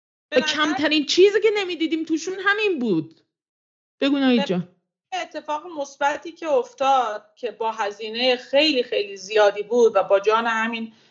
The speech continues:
Speaker 1: نیکای عزیز که عکسش رو الان داریم می‌بینیم جلومون هست، این بود که یه اعتمادی من م-، اه، طرف حسابم، اه، کسایی که تحت پروژه، اه، کار می‌کنن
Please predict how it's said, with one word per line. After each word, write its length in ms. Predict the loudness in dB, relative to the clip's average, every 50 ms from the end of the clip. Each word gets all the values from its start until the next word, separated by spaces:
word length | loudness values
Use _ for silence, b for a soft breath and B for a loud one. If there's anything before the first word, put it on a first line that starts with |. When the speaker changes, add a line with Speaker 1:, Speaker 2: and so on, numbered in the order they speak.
| b b -2
Speaker 1:
نیکای 320 | -2 -2 2 4 4 6
عزیز 400 | 6 6 6 4 2 -2 -12 -6
که 100 | 0 2 2
عکسش 380 | 2 2 0 -6 -10 -8 -4
رو 80 | -2 0
الان 220 | 0 0 -2 -4
داریم 260 | -4 -6 -6 -6 -8 -10
می‌بینیم 380 | -12 -12 -12 -12 -12 -12 -8
جلومون 480 | -4 -4 -2 0 -2 -2 -2 -8 -12 -8
هست، 680 | -2 2 4 4 6 4 2 0 -2 -6 -12 -16 _ _ _ _ _ _ _ _
این 180 | 0 2 2 2
بود 180 | 2 0 -2
که 400 | -2 2 4 4 6 6 4 2 2 -2 -6 -14 _ _ _ -8
یه 180 | -4 -2 -2
اعتمادی 760 | 2 4 4 2 2 -2 -10 -8 -6 -4 -4 -4 -6 -8 -8
من 320 | -6 -4 -4 -4 -6 -6 -10 -12
م-، 120 | -10 -10
اه، 380 | -10 -8 -6 -4 -4 -4 -6 -8 -12 _ _ _ _
طرف 340 | -2 0 0 0 -2 -4 -8
حسابم، 600 | -8 -4 -2 0 0 0 0 -2 -2 -4 -6 -8
اه، 420 | -6 -4 -2 -2 -2 -2 -2 -2 -4 -6 -8 -8
کسایی 420 | -8 -8 -6 -4 -2 -2 -2 -2
که 380 | -2 0 2 2 2 2 0 -2 -2
تحت 280 | -2 -2 -2 0 -4 -8
پروژه، 880 | -10 -2 -2 -2 0 0 -2 -4 0 4 4 6 6 4 2 0 -4 -10 _ _ _ _ _ _ _ -4
اه، 260 | 0 2 4 4 4
کار 340 | 2 4 6 8 8 8 6
می‌کنن 460 | 0 -8 -14 _ -8 -6 -4 -4